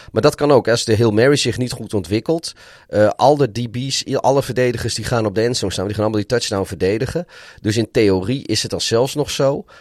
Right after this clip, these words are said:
dat, eh, als je snugger bent, hou je één speler bij een zijlijn die waarschijnlijk ongedekt is, zodat je alsnog,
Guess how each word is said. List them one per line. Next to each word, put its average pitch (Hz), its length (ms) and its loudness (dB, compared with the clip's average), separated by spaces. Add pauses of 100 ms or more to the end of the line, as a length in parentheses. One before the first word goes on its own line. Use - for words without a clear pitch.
(200)
dat, - 400 2
eh, 95 280 0
als - 180 -6
je - 60 -8
snugger 127 320 -2
bent, 127 160 0
hou 95 140 2
je 85 100 0
één 117 220 2
speler 151 500 0
bij 131 240 4
een 113 80 -2
zijlijn 135 520 0
die 117 100 -8
waarschijnlijk 131 420 -2
ongedekt 120 520 0
is, 143 100 0
zodat 135 220 0
je 143 60 2
alsnog, 107 640 2